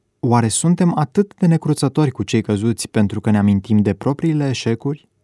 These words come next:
Căutând noi înșine pietatea, o pretindem și de la ceilalți pentru ca nimeni să nu descopere păcatul din noi?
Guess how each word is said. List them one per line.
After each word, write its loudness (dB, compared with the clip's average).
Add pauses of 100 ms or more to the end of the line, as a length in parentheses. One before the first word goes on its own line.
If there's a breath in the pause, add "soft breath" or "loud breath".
(520)
Căutând 6
noi 4
înșine 2
pietatea, -2 (300)
o 0
pretindem 2
și -2
de 4
la 2
ceilalți -4
pentru 0
ca -2
nimeni 4
să -4
nu 0
descopere -2
păcatul -2
din 2
noi? -4